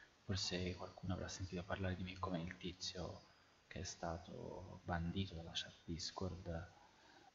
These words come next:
per essere, a seconda del, dell'opinione della volta, è stato detto un truffatore, un incapace, uno che spamma. Allora,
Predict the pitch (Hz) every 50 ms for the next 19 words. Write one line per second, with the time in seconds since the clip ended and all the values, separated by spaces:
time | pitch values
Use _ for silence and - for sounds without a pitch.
0 | - - - - - 76 73 78 90 - - - - 82 80 85 82 80 78 80
1 | 80 - - - 92 95 92 90 - - - - 95 95 98 95 92 90 98 95
2 | 92 92 90 90 90 90 87 87 87 - - - - 80 85 92 95 95 95 -
3 | - - - - - - - 90 85 87 95 - 92 92 101 101 98 95 90 87
4 | 90 90 85 85 87 85 82 - - 95 - - 87 - - 90 98 90 87 90
5 | - - - - - - 90 - - - - - - - - - - - 87 87
6 | 92 - - 95 - - - 87 87 - - 87 90 104 113 113 107 101 95 92
7 | 92 92 92 - - - - - - - - - - - 92 87 90 92 - -
8 | 92 87 - 87 85 85 92 92 92 92 92 - - - 92 90 90 90 85 90
9 | 90 92 - 90 92 - - - - - 87 87 90 95 98 101 101 98 92 92
10 | 90 92 95 - - - - - - - - - - - - - - - - -
11 | - - - - - - - - - - 110 92 92 92 95 - - - - -
12 | - -